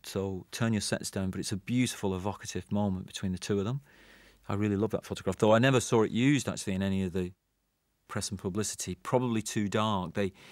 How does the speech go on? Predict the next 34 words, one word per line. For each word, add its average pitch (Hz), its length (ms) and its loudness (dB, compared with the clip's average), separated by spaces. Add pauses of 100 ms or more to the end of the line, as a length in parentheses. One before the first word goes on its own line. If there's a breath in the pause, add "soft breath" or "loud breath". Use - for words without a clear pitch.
(220 loud breath)
they 104 80 -2
tend 135 340 2
to 110 100 2
like, 117 440 4
for 101 220 0
newspapers 101 680 0
and 101 140 2
magazines, 104 640 0
not 101 140 -4
so - 100 -2
much 131 220 -2
magazines, 90 380 -4
but - 100 -12
certainly 104 320 -4
newspapers, 90 400 -6
they 92 80 -6
tend 104 260 -6
to 101 80 -6
like 98 460 -4 (720 soft breath)
the, 98 400 -2
um, 95 260 -4 (520)
subjects 104 420 -2
to - 80 -8
be 98 160 2
well 104 340 4
lit, 92 400 -2 (720)
um, 90 500 -10
and 90 120 -12
very 95 180 2
clear, 92 400 0
so - 140 -6
the 90 100 -2
information 90 580 -4
is 82 220 -8